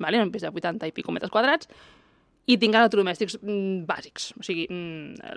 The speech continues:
lo justo y necesario. Clar, jo no, igual no gasto la mateixa, mm, potència que una altra persona que té una casa adossada de quatre plantes i té la cuina equipada com si tingués un restaurant, vale? No gastem el mateix. Per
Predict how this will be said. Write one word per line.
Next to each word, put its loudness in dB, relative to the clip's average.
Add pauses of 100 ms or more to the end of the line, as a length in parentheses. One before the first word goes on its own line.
lo 2
justo 4
y 12
necesario. -2
Clar, 4
jo 8
no, 2
igual 4
no 4
gasto 2
la -2
mateixa, 2
mm, -2 (840)
potència 2 (960)
que 8
una 6
altra 4
persona 4
que 2
té 4
una 2
casa 4
adossada 4
de 0
quatre 4
plantes 4
i 2
té 0
la 2
cuina 0
equipada 4
com 2
si -4
tingués -2
un -6
restaurant, -10 (400)
vale? -6 (720)
No 6
gastem 0
el -4
mateix. -12
Per 2